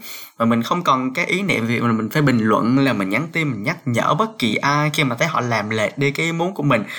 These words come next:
hoặc là thậm chí khi mà họ làm sai. Và đó là vấn đề của họ và họ sẽ tự nhận ra thôi, dù sớm hay là muộn gì đó. Lúc trước ấy, khi mà mình đọc một cái bài đó là mình,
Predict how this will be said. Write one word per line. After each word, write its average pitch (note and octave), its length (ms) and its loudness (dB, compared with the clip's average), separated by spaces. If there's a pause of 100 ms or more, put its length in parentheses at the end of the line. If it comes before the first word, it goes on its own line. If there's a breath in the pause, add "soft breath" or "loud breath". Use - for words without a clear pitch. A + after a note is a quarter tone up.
(220 loud breath)
hoặc D#3 140 2
là C3+ 60 4
thậm B2+ 160 -4
chí F3 200 -4
khi E3 100 -2
mà B2 120 -2
họ G#2+ 140 2
làm A2+ 180 -2
sai. C3 400 0 (240 loud breath)
Và B2+ 80 0
đó C#3+ 220 4
là F3+ 120 2
vấn D3 220 2
đề A#2+ 180 2
của B2+ 120 0
họ G#2 240 0
và - 80 -8
họ G#2+ 140 -2
sẽ D3 200 0
tự G#2+ 160 2
nhận A2+ 260 2
ra A#2+ 280 2
thôi, A#2+ 240 2
dù G#2+ 140 -2
sớm B2 340 2
hay E3 100 -2
là C3 60 2
muộn G#2 340 0
gì G2 120 -2
đó. A#2+ 300 2 (600 loud breath)
Lúc F#3+ 180 0
trước F#3+ 180 4
ấy, G3+ 140 0 (100)
khi C#3 140 0
mà A#2 120 2
mình G#2+ 300 -2
đọc G2+ 220 0
một A#2 100 -6
cái C#3+ 100 2
bài G2 320 2
đó A#2 120 2
là C#3+ 60 2
mình, G#2 300 0